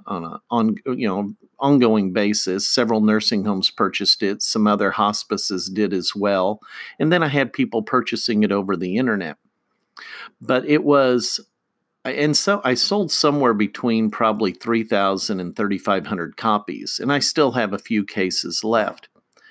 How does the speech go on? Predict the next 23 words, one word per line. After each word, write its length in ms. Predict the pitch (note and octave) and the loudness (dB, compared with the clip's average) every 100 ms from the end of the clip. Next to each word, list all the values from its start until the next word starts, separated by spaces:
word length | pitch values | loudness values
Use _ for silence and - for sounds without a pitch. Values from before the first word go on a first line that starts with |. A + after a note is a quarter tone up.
| - - - - _ | -20 -20 -20 -20 _
in, 220 | A#2 G#2+ G#2 | -2 0 0
in 240 | A#2+ G2 | -2 2
storage. 720 | - - B2+ B2 G#2 - - _ _ _ _ _ _ _ _ - | 2 4 4 4 0 -6 -14 _ _ _ _ _ _ _ _ -16
But, 580 | B2 D#3 D3 C#3 C3 - _ _ _ _ _ _ _ _ _ - | -4 2 2 2 -2 -10 _ _ _ _ _ _ _ _ _ -2
you 100 | C#3+ | 2
know, 200 | C3 B2 | 4 4
a, 100 | A#2+ | 2
a 200 | - B2+ | 0 -8
few 220 | - F3 | -4 0
years 400 | F3+ C#3+ D3+ C#3 | 2 4 4 2
ago, 500 | C3 A2+ G#2+ G2+ F#2 - | 0 2 4 2 0 -2
it 300 | B2+ A2 G#2 | 0 0 0
stirred 580 | - - - C#3 C3+ B2 | 0 0 2 4 4 4
again 560 | G#2+ G2+ A#2 A#2 A2 | 2 2 2 2 2
when 260 | G2+ G2+ G2 | 0 -2 -2
my 180 | F#2+ F#2 | -2 -2
dad, 520 | F2+ G#2 G#2 F2 F#2+ - _ _ | 0 0 0 -2 -6 -20 _ _
uh, 360 | A2 F#2 D#2+ - - _ _ _ _ _ _ _ _ _ _ _ | -8 -8 -8 -14 -20 _ _ _ _ _ _ _ _ _ _ _
developed, 720 | A#2 A2 A2+ G#2+ G2+ F2+ - | -2 2 2 4 2 0 -4
uh, 360 | - F#2 F2 F2+ | -2 -2 -2 -6
stage 440 | - - C3 A2 - | -6 -2 0 0 -2
four 500 | A#2+ G2+ G2+ G2 - _ - | 0 0 0 -2 -8 _ -10
cancer 720 | - A2 G2+ - G#2+ G2+ | -2 0 -2 -2 -4 -4